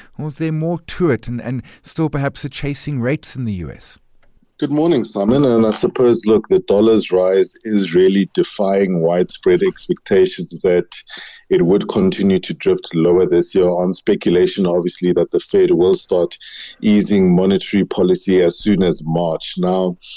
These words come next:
Speaker 2: that would be reducing the interest rate gap that obviously once sent investors flocking to the U S. But I suppose if you look at the outlook at this point in time, it is being clouded by concerns that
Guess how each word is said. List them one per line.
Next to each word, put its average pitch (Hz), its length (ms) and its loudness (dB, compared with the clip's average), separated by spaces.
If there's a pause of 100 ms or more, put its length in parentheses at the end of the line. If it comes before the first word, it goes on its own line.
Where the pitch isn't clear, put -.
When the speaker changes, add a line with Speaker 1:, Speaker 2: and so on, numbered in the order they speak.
(280)
Speaker 2:
that 127 320 -2
would 117 220 0
be 107 140 2
reducing 104 560 -2
the 98 180 2
interest 110 400 -2
rate 95 240 0
gap 95 300 0
that 92 260 0
obviously 101 340 -2
once 90 520 -2 (380)
sent 101 600 -2
investors 95 640 0
flocking 98 500 -2
to - 120 -18
the 175 120 2
U 95 340 2
S. 196 200 2
But - 160 -2
I - 100 2
suppose - 440 0
if - 140 -2
you 113 60 2
look 113 180 2
at 139 80 0
the 113 140 0 (180)
outlook 101 320 -2 (500)
at 92 140 0
this 107 160 0
point 107 320 -2
in 98 160 -2
time, 104 380 -4 (100)
it 98 100 0
is 117 260 2
being 104 240 2
clouded 101 540 0
by 92 220 -2
concerns 98 600 -2
that 98 200 0